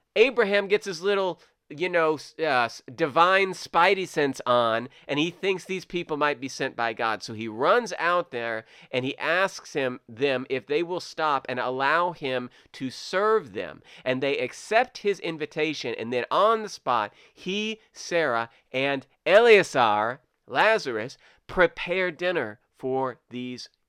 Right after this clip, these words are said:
guests. Okay, they show this hospitality and welcome and service, and after they eat,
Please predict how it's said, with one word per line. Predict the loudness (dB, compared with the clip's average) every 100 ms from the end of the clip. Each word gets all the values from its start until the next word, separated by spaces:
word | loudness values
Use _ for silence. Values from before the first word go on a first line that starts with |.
| -6
guests. | -4 -4 -8 -20 -20 -20 _ _ _ _ -14
Okay, | -12 -10
they | -10
show | -10 -6 -4 -2
this | -4 -6 -12 _ _
hospitality | -2 -2 -2 -12 -6 -4 -2 -4 -6 -6
and | -8 -2
welcome | 0 0 -4 -10
and | -10 -10
service, | -4 -4 -4 -8 -18 -10
and | -6 4
after | 4 4 0
they | 0 0 -2
eat, | -8 -8